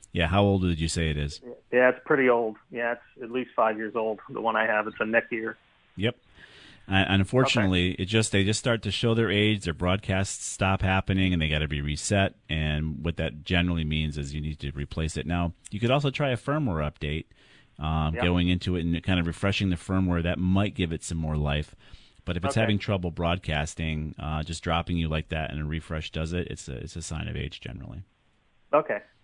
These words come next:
Speaker 2: got it. Okay. And my, my last thing is, um, on Windows ten, when I start up, uh, I have the, uh, login, you know, turned off. I don't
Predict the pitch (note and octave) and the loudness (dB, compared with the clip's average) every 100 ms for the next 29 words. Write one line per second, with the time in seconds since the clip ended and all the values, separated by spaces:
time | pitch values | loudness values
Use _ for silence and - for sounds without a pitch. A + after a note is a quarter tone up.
0 | _ A2+ A2 G#2+ - _ _ _ - A#2 | _ -6 -6 -6 -10 _ _ _ -10 -4
1 | A2 - - - - C3+ C#3 D3+ D3 C3+ | -6 -6 -16 -8 2 4 6 4 4 -2
2 | D3 D3+ - C#3 C3 B2 C3 B2 A#2+ A#2 | 0 0 -2 -8 -6 -6 0 0 0 -6
3 | _ _ - - - - - _ - C#3 | _ _ -20 -18 -20 -20 -20 _ -2 0
4 | C3+ D3 F3 F3 - F3 D3 C3+ B2+ B2 | 2 2 2 2 2 4 6 6 2 0
5 | A#2+ - C#3+ C#3 B2+ A#2+ - - _ - | 0 2 4 6 6 2 -2 -20 _ -6
6 | B2 A#2 B2+ C#3+ D#3 D#3+ B2 C3 B2 - | 0 2 6 6 8 6 6 6 4 0
7 | _ - B2 G#2+ G2+ F#2+ G2 A#2+ C3 A#2+ | _ -8 -4 -4 -4 -6 4 8 8 6
8 | A#2+ A2 - - A#2+ A#2 - C3+ B2 A#2 | -2 -4 -10 -8 -4 -4 0 4 6 8
9 | A#2 - - G#2+ A#2+ A#2 | 8 4 -6 -4 -2 -4